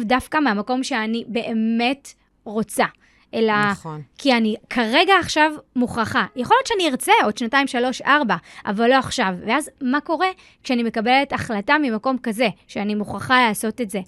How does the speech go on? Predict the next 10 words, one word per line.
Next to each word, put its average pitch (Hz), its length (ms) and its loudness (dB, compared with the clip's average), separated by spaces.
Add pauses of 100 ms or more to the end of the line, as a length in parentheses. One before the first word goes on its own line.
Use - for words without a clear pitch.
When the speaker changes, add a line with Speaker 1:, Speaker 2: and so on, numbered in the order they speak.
Speaker 2:
את - 140 -8
יודעת 214 280 0
Speaker 1:
עכשיו? 220 180 2
Speaker 2:
ששמונים 202 500 -2
אחוז 196 520 -10 (360)
מהבחירות 170 680 -12
שלנו, 220 580 -8 (840)
מהקבלת 160 600 -12
החלטות 185 500 -16
שלנו, 247 500 -8